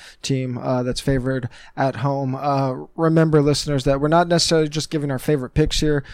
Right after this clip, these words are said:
Uh, the point of this is just to go through the initial pricing and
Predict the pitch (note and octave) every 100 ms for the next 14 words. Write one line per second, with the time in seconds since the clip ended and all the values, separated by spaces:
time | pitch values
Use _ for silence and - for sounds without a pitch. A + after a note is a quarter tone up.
0 | - - C3+ C3 C3+ - D3 C#3 C#3 -
1 | C3+ C#3 - C3 E3 - C#3+ C3+ C3+ B2
2 | C3 - C3+ B2+ C3+ A#2+